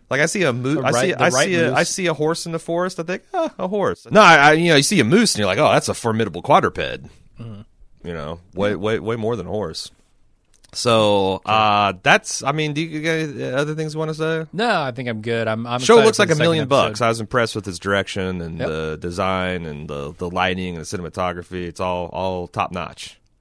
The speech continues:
Speaker 2: Yeah, uh, I'm with you.
Speaker 1: Uh, did not get, I mean, I kind of expected this, uh, starting off of the podcast. Uh, uh, did not get a ton of feedback,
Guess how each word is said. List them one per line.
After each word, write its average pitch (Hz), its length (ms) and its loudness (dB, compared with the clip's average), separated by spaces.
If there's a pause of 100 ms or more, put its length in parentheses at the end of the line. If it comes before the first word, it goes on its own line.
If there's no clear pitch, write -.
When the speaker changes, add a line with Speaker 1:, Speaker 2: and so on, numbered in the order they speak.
(160)
Speaker 2:
Yeah, 160 160 0 (560)
uh, 107 40 -14 (120)
I'm 107 80 -12
with 117 140 -12
you. 113 80 -14 (340)
Speaker 1:
Uh, 101 360 2
did 165 260 0
not 180 280 2
get, 170 520 -2
I 135 120 -2
mean, 135 180 -2
I 131 80 2
kind 160 180 2
of 147 40 -2
expected 139 380 -4
this, 147 300 -2
uh, 123 160 0
starting 123 340 -4
off 123 160 0
of 113 100 -8
the 107 60 -8
podcast. 120 760 -2
Uh, 98 300 -2 (520)
uh, 95 300 0 (120)
did 113 200 -4
not 110 240 -2
get 107 160 0
a 90 140 -2
ton 135 340 -6
of 160 80 -4
feedback, 170 640 -6